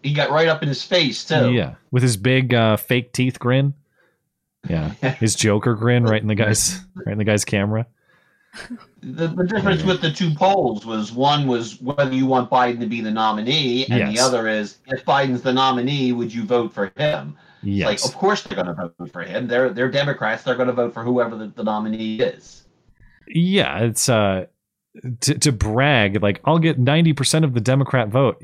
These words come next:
Speaker 2: Right, you're a Democrat. That's like, s-, that's baseline, dude. <laughs> Like, you, you could be an actual pile of shit with a D on it, and
Speaker 1: <laughs>
Speaker 2: you should pull those
Speaker 1: With,
Speaker 2: kind of
Speaker 1: with a
Speaker 2: numbers.
Speaker 1: D on it, yes.
Speaker 2: Yeah. So,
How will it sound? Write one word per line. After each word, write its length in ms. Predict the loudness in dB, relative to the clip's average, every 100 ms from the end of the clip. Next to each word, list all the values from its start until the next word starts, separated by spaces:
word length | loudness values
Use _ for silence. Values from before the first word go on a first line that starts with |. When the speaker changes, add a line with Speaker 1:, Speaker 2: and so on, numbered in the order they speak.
| -10
Speaker 2:
Right, 460 | -8 -4 2 2 2
you're 120 | 0
a 40 | 0
Democrat. 520 | 0 0 -2 -6 -4
That's 180 | -2 0
like, 120 | -2
s-, 140 | -4 -8 _ _
that's 180 | -8 -6
baseline, 640 | -4 0 0 0 -4 -10 -12
dude. 260 | -8 -8 -8 -8
<laughs> 140 | -2
Like, 140 | 0 0 -2 -4 -18 -8 -4
you, 80 | -4 -6 -2
you 120 | 0
could 120 | 2 4
be 120 | 4
an 60 |
actual 300 | 4 4 2
pile 340 | 2 0 2 2
of 80 | 0
shit 380 | 0 2 0 -2
with 160 | -4 -2
a 40 |
D 280 | -2 0 0
on 180 | 0 -4
it, 140 | -6
and 380 | -2 0 0 2
Speaker 1:
<laughs> 0 |
Speaker 2:
you 180 | 2 2
should 240 | 2 0
pull 180 | 0 2
those 160 | 2 2
Speaker 1:
With, 80 | 2
Speaker 2:
kind 100 | 2
of 20 |
Speaker 1:
with 80 | 4
a 40 |
Speaker 2:
numbers. 200 | 2 2 2
Speaker 1:
D 40 | 0
on 220 | 0 -6 -8
it, 40 |
yes. 160 | -6 -2 2
Speaker 2:
Yeah. 280 | 2 0 -8 -20 -20 _ -20 _ _ _ _ _ _ _ _ _
So, 440 | -2 2 4 2